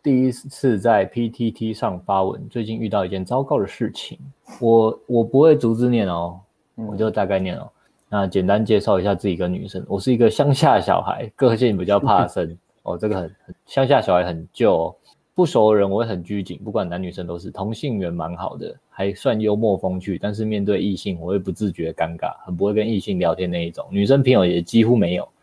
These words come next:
Speaker 1: 在家乡的公股银行上班，算是吃苦耐劳，假日还会接
Speaker 2: 嗯。
Speaker 1: 割草的打工，也有在朋友的体能工作室教篮球、游泳，
Speaker 2: <laughs>
Speaker 1: 曾经在学校当过体育老师。女生是公务员，因为一个可遇不可求的职缺，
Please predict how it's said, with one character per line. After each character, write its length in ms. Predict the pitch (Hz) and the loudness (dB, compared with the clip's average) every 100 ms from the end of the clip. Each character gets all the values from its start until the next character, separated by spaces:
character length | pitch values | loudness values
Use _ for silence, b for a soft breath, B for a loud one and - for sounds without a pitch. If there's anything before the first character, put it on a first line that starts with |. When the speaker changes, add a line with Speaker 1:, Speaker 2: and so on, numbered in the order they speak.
| _ _ | _ _
Speaker 1:
在 180 | - 147 | 2 4
家 220 | 110 123 | 6 4
乡 220 | 120 117 113 | 4 2 2
的 100 | 98 | 4
公 260 | 139 151 | 4 2
股 220 | 143 95 | 2 2
银 140 | 95 90 | 0 -4
行 180 | 90 87 | -8 -4
上 240 | 107 87 | -4 -2
班， 180 | 82 90 | -4 -4
算 160 | 110 | -6
是 160 | 98 90 | -4 -6
吃 260 | - - 147 | -8 -2 -2
苦 200 | 139 90 | -2 -4
耐 180 | 101 90 | -2 0
劳， 240 | - - - | -4 -8 -2
假 160 | 131 | 4
日 120 | 123 | 4
还 160 | 107 95 | 4 4
会 140 | 104 | 4
接 180 | 98 104 | 4 2
Speaker 2:
嗯。 200 | 127 113 - _ | 2 -2 -16 _
Speaker 1:
割 200 | 143 147 | 6 6
草 220 | 139 95 | 6 6
的 100 | 90 | 4
打 200 | 85 80 | 4 2
工， 260 | - 90 92 | 2 0 0
也 100 | 110 | 0
有 120 | 104 | 2
在 160 | 92 113 | 4 4
朋 280 | - 95 110 | 2 -2 0
友 160 | 95 | 2
的 120 | 90 90 | 2 -2
体 200 | 98 87 | -2 -4
能 120 | 87 | -4
工 160 | 101 | -2
作 100 | 107 | 0
室 160 | 104 104 | 0 0
教 200 | 98 107 | 4 4
篮 180 | 92 92 | 4 0
球、 220 | 92 87 | -2 -2
游 180 | 87 87 | 0 2
泳， 180 | 92 - _ | 0 -2 _
Speaker 2:
<laughs> 220 | _ _ | _ _
Speaker 1:
曾 140 | - 107 | -6 -2
经 100 | 113 | 2
在 120 | 120 | 2
学 60 | 104 | 2
校 120 | 104 | 2
当 140 | 104 | 4
过 100 | 110 | 2
体 160 | - 87 | 0 0
育 100 | 98 | 0
老 160 | - | 0
师。 240 | - - 113 _ _ _ - | -6 -16 -20 _ _ _ -4
女 120 | 107 | 0
生 200 | 117 151 | 4 4
是 220 | 135 131 | 4 4
公 200 | 113 131 | 4 2
务 120 | 120 | 2
员， 180 | 92 82 | 0 -2
因 80 | 104 | -4
为 140 | 127 | -2
一 20 | 120 | 0
个 120 | 107 | -2
可 200 | - 98 | 0 0
遇 100 | 117 | 2
不 120 | 120 | 2
可 160 | 104 85 | -2 -4
求 240 | - 87 | -6 -6
的 180 | 90 90 | -6 -8
职 200 | - 107 | -6 -6
缺， 320 | 107 117 107 | 0 2 2